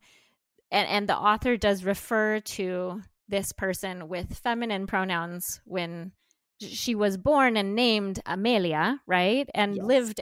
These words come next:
Speaker 1: as a girl and a young woman and went to, like, a Catholic congregation for young ladies and stuff.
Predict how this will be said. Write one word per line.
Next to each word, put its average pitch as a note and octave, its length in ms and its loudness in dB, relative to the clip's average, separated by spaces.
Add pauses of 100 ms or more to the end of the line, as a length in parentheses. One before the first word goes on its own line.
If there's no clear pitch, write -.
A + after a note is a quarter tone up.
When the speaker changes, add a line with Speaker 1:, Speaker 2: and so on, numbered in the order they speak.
(140)
Speaker 1:
as G3 240 2
a G#3 80 -2
girl E3+ 520 4
and F#3 200 -6
a F3+ 40 -2
young F3+ 400 0
woman E3+ 460 -2
and E3+ 140 -8
went F#3 180 -8
to, F3+ 140 -6
like, D#3+ 260 -6
a F3+ 80 -10
Catholic F#3 400 -4
congregation F#3+ 720 -4
for G#3+ 180 -4
young G3 400 -4
ladies F3 680 -2
and F3 180 -10
stuff. F3+ 300 -8